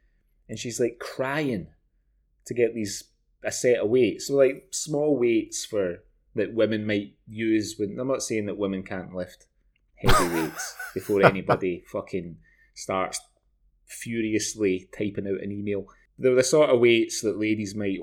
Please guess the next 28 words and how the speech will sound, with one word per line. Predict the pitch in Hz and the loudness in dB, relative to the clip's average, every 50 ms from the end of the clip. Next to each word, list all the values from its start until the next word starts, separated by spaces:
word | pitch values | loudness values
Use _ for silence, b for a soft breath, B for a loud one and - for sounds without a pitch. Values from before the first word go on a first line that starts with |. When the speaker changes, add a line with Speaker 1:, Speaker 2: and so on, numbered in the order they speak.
| - | -2
Speaker 1:
hold | - 110 110 113 110 104 | 2 2 2 4 2 0
in | 107 98 98 | -2 -2 -2
their | 98 87 | -4 -4
hands | - 101 95 95 95 95 95 - | -4 -6 -6 -6 -6 -8 -8 -8
when | 101 95 | -6 -6
they're | 92 92 | -6 -6
doing | 92 - 104 98 95 95 92 92 90 87 - _ _ _ _ - | -4 -2 0 0 2 0 0 -4 -8 -10 -16 _ _ _ _ -2
aerobics | 98 95 95 101 101 98 101 101 95 - - - - - - - | -2 0 0 0 0 0 0 0 -2 -2 -8 -10 -8 -8 -10 -12
or | - 92 | -14 -12
perhaps | - 95 92 98 92 90 - - | -10 -12 -10 -10 -12 -12 -12 -14
gentle | - - - 95 90 78 65 82 87 85 | -12 -6 -6 -4 -4 -4 -6 -6 -6 -6
exercise. | 82 78 - - 82 - - - - - - _ _ _ _ _ _ _ _ _ _ _ _ _ _ - | -6 -8 -10 -16 -16 -16 -16 -16 -16 -18 -20 _ _ _ _ _ _ _ _ _ _ _ _ _ _ -16
And | 95 92 | -14 -12
she | - - | -10 -10
was | 92 - | -10 -10
fucking | - - - - - 95 95 | -10 -14 -12 -10 -10 -10 -8
kicking | - 104 - 101 90 | -10 -10 -10 -10 -8
off | 90 92 92 95 - | -8 -8 -10 -10 -12
'cause | - 101 98 | -14 -12 -10
I | 101 | -8
wouldn't | 98 98 95 95 | -10 -10 -8 -10
buy | 92 90 95 | -8 -6 -4
her | 95 92 | -4 -4
them. | 92 92 92 92 | -6 -10 -10 -2
But | - 117 107 104 | 0 2 2 4
they | 117 127 | 4 2
also | 139 151 160 156 - 135 117 | 2 2 0 0 -4 -4 -4
had, | 117 117 110 104 98 | -2 -2 -2 -2 -2